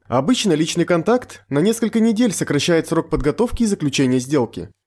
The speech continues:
Таким образом, пока все тратят восемьдесят процентов своего времени на поиск возможных клиентов и двадцать процентов на сами продажи, делайте наоборот,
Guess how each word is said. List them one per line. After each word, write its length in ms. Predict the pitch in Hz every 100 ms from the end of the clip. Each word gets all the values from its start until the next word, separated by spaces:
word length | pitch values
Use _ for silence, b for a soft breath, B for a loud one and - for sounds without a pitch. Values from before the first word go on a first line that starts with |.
| _ _
Таким 300 | 143 143 175
образом, 400 | 240 254 156 135
пока 220 | 185 226
все 240 | 214 - 185
тратят 360 | 165 156 156
восемьдесят 520 | 180 202 175 139 170
процентов 440 | 156 156 170 160 -
своего 320 | 156 165 160
времени 340 | 160 170 160
на 120 | 151 151
поиск 360 | 214 262 -
возможных 440 | 165 147 151 135 -
клиентов 560 | 156 151 120 101 - - -
и 100 | 175
двадцать 340 | 190 208 -
процентов 480 | 151 151 175 165 -
на 100 | 156
сами 280 | 165 240 262
продажи, 560 | 185 139 120 101 - - _
делайте 420 | 117 185 247 220
наоборот, 640 | 214 220 214 160 104 -